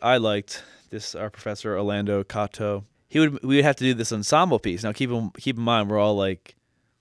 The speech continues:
white suburban kids. And we didn't grow up with, like, the clave and things like that. So it was all new to us. And we did a good job for,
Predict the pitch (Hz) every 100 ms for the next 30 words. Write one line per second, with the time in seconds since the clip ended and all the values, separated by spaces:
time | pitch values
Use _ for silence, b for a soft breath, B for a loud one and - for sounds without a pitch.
0 | _ _ _ _ 98 107 104 - 101 120
1 | 104 90 90 82 - - b b b 120
2 | 139 135 117 117 110 110 107 98 95 113
3 | 104 104 104 104 101 101 104 98 92 92
4 | 92 87 87 98 92 87 90 117 113 107
5 | 107 98 98 - 117 165 220 233 196 151
6 | 147 147 143 127 117